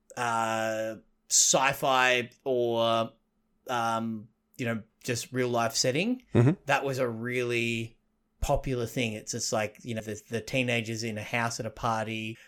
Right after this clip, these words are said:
Speaker 1: There's the, you know, xenomorphs chasing people on spaceships.
Speaker 2: Yeah.
Speaker 1: Like, yeah, okay. So, okay, I, I like it.
Speaker 2: And so they're saying it'll be different to the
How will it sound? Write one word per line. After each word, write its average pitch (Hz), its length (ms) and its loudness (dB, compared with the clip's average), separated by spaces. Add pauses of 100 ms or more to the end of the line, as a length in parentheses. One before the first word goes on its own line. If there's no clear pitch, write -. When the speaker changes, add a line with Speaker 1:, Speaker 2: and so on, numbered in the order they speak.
(180)
Speaker 1:
There's 110 420 0
the, 107 420 0 (240)
you 120 80 -4
know, 107 120 -2 (460)
xenomorphs 120 760 2
chasing 113 720 2 (320)
people 120 360 -4
on 110 200 -2
spaceships. - 880 2
Speaker 2:
Yeah. 185 100 8 (240)
Speaker 1:
Like, 123 240 -2 (140)
yeah, 139 360 2
okay. 185 260 0
So, 156 440 4
okay, 175 220 2 (100)
I, 180 240 8
I 170 60 6
like 160 240 4
it. 427 200 -2 (160)
Speaker 2:
And 131 120 8
so 135 120 10
they're 131 120 10
saying 147 260 10
it'll 117 120 8
be 110 80 8
different 107 520 4
to 98 260 8
the 90 140 6